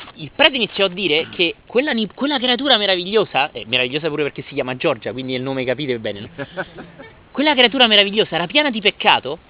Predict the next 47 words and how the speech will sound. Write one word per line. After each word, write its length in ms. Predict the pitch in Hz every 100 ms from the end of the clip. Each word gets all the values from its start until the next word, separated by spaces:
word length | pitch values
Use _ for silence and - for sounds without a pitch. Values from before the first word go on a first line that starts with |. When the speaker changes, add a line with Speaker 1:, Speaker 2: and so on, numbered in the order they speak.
| _ -
Speaker 1:
però 200 | 320 339
lo 60 | 220
diceva 280 | 254 214
in 80 | 202
modo 220 | 311 254
semplice, 640 | 240 196 139 131 156 - - _ _ _ _ _ -
perché 440 | 160 - 180 180
la 140 | 151 151
Chiesa 280 | 214 185
si 120 | 170 165
deve 180 | 156
modernizzare. 720 | 151 170 165 156 113 127 104 - - _ _ - - - -
Lo 100 | 185
diceva 240 | 190 294
in 60 | 254
modo 200 | 240 208
semplice, 400 | 185 120 - 139
quindi 260 | 220 196 - - - -
adesso 460 | 220 269 233 - -
spiegava, 720 | - 196 285 262 240 156 170
come 180 | 269 262
se 160 | 226
la 140 | 185 180
gente 260 | 180 -
tanti 240 | 208 233 165
fossero 360 | 165 - 165
idioti, 480 | 160 143 120 104 139 - - - -
spiegava, 600 | - 277 247 202 135 160 - _ _
perché 220 | 131 -
il 40 | 151
prete 200 | 214 185
è 40 |
convinto 380 | 165 156 175 147
che 60 |
la 60 | 139
gente 260 | 135 196 147
non 100 | 127
pratica 300 | 151 147 135
la 80 | 131
Chiesa, 280 | - 120
e 20 | 170
c'ha 140 | 294
ragione 300 | 320 240 339
a 20 |
non 100 | 302
praticarla 440 | - 240 220 214 202
più. 200 | -